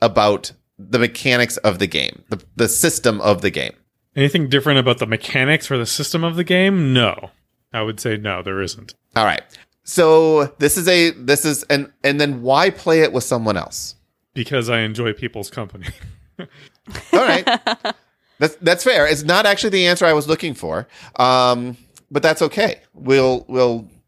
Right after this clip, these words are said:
Speaker 1: that answer will be waited for later. Uh, Kitty, uh,
Speaker 2: And
Speaker 1: let's
Speaker 2: also,
Speaker 1: see,
Speaker 2: two
Speaker 1: you have
Speaker 2: people
Speaker 1: not
Speaker 2: working
Speaker 1: played
Speaker 2: together to solve a problem is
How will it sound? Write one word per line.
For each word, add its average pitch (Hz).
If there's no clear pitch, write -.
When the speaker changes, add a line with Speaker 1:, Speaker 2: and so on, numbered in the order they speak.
Speaker 1:
that 123
answer 123
will 127
be 123
waited 120
for 131
later. 139
Uh, 139
Kitty, 151
uh, -
Speaker 2:
And 147
Speaker 1:
let's 143
Speaker 2:
also, 131
Speaker 1:
see, 120
Speaker 2:
two 143
Speaker 1:
you -
have 196
Speaker 2:
people 165
Speaker 1:
not 160
Speaker 2:
working 139
Speaker 1:
played 127
Speaker 2:
together 113
to 117
solve 120
a 110
problem 107
is 117